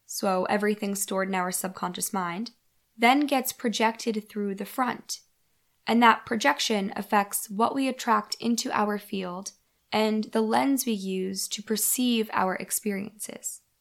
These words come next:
So you could see how this is a very big deal. For example, if I have a limiting belief around material security, that limiting belief would be stored in my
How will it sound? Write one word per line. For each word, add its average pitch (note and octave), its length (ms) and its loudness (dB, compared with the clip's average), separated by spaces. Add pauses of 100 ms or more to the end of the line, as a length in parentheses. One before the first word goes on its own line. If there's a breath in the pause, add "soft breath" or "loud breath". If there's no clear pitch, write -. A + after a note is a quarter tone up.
(160)
So - 140 -2
you B3 60 -2
could C4 160 0
see D#4+ 100 0
how C#4 160 6
this A#3 160 -4
is G#3 60 -4
a - 20 -4
very F#3+ 220 0
big G3 200 -8
deal. - 280 -10 (840)
For D4 220 2
example, A3 640 -4 (400)
if A#3+ 180 2
I C4 120 10
have D4+ 140 4
a D4+ 60 4
limiting B3+ 340 0
belief G3+ 540 -4
around F#3 640 -2
material A3 500 0
security, G3+ 720 -6 (220)
that C4 280 6
limiting B3 280 2
belief G#3+ 320 0
would G3+ 100 -4
be G#3 100 -4
stored G#3 360 0
in G3+ 120 -4
my F#3 200 -2